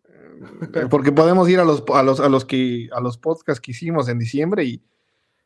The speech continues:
y ahí estaban ustedes también. Pero, pero bueno, a lo que me voy es que tienes razón. Ayer el partido de, del, del City fue,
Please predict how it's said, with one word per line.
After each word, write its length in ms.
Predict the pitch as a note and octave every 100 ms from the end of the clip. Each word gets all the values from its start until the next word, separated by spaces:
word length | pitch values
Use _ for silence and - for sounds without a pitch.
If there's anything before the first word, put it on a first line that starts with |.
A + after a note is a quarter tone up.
| _
y 180 | - A#2+
ahí 100 | B2
estaban 320 | A#2 C3 C3
ustedes 400 | A#2 F#3 G#3+ A#2+
también. 420 | A2+ A2 G#2+ A2 _ _ _ _ _ _ _ _ -
Pero, 480 | C#3 C3+ C3 C3 -
pero 180 | D3+
bueno, 400 | F#3 F#3 C3 A2+ - _ _ -
a 80 |
lo 140 | C3+ C3+
que 80 | D3
me 80 |
voy 160 | D#3+ F3+
es 140 | D#3+
que 100 | -
tienes 460 | A#2+ _ - F3 D#3+
razón. 320 | C3+ A#2+ D#3
Ayer 320 | C#3 D3 F3
el 160 | E3+ C3+
partido 480 | C3 A#2 D#3+ D#3+ C#3+
de, 160 | B2
del, 240 | A#2+ A#2 A#2+
del 160 | A#2
City 320 | A#2+ D#3+ D#3 C3+
fue, 480 | - D3+ D#3 D#3